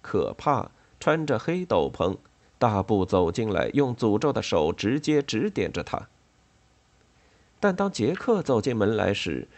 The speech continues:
威廉没想到他竟然这么年轻。杰克最多不过二十岁，他长着满头红发和犀利的蓝眼睛。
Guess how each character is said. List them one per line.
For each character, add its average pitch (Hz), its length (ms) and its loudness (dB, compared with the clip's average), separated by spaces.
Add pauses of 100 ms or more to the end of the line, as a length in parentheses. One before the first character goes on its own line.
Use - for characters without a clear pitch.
(140)
威 147 180 6
廉 127 160 4
没 113 180 2
想 98 360 0
到 110 260 2 (120)
他 127 120 4
竟 135 260 0
然 101 240 2
这 196 140 -4
么 139 140 -4
年 71 280 -4
轻。 - 300 -4 (880)
杰 110 260 2
克 123 280 -2
最 127 260 0
多 143 220 -2
不 107 140 -4
过 123 120 0
二 151 260 -4
十 - 200 -8
岁， - 220 -6 (460)
他 165 140 4
长 110 240 2
着 135 80 0
满 104 240 2
头 117 200 2
红 107 300 -2
发 151 300 -2 (140)
和 101 180 4
犀 113 260 -2
利 110 160 0
的 87 120 2
蓝 71 240 2
眼 87 260 -4
睛。 76 220 -6